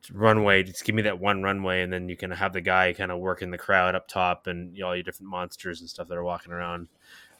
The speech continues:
Um, but I, I just, I s-, I don't know. I'm not sure I'd be super wowed by it. And again, I still kinda am stuck on the fact that Crypt T V has a lot of good ideas that I don't think we're given a whole lot of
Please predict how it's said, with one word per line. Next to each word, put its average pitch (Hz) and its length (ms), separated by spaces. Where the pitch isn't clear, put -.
Um, 165 220
but 92 120
I, 95 80
I 104 60
just, 95 240
I 110 80
s-, 87 240
I 113 100
don't 107 100
know. 98 240
I'm 113 100
not 110 160
sure - 160
I'd 101 80
be 98 80
super 98 280
wowed 90 300
by 107 200
it. 120 140
And 95 420
again, 98 640
I 90 120
still 101 480
kinda 92 500
am 101 100
stuck - 320
on 101 100
the 92 60
fact 92 340
that 92 160
Crypt - 200
T 98 120
V 95 180
has 92 180
a 92 60
lot 90 240
of 87 120
good 95 140
ideas 92 540
that 90 100
I 87 40
don't 90 220
think 90 200
we're 90 120
given 87 220
a 85 60
whole 87 180
lot 85 140
of 82 80